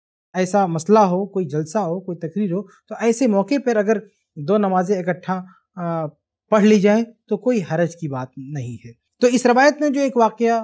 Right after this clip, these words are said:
मज़कूर है उससे पता चलता है कि कोई ना कोई वजह थी, ऐसा नहीं कि बिला वजह ऐसे ही दो नमाजों को इकट्ठा पढ़ लिया जाए,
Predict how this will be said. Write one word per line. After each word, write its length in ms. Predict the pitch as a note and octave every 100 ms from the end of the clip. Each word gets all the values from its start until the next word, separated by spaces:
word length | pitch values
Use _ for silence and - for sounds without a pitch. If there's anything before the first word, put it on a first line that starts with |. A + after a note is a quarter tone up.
| G3
मज़कूर 360 | E3+ D3+ F#3 F3
है 60 |
उससे 240 | A3 A3 D4
पता 200 | A#3+ G#3+
चलता 300 | F3 D#3 E3+
है 140 | E3+ A#3
कि 120 | C#4+
कोई 220 | - E4
ना 100 | F4+
कोई 160 | E4+ E4
वजह 260 | C#4 A3 F#3
थी, 240 | - C3+ _ _ _ _ _ _ -
ऐसा 220 | A#3 D#4+
नहीं 140 | E4+
कि 80 | C#4+
बिला 540 | G3 D3 C#3 A3+ C4 A#3+
वजह 400 | A#3 A#3 G#3 G#3
ऐसे 240 | A3+ B3+
ही 160 | B3 A3+
दो 160 | G#3
नमाजों 380 | G#3+ G3 F#3+ G3
को 200 | F#3+ F3+ - _ F#3+
इकट्ठा 320 | F3+ F3+ F3
पढ़ 200 | E3+ D#3
लिया 160 | D#3+
जाए, 200 | D#3 G3+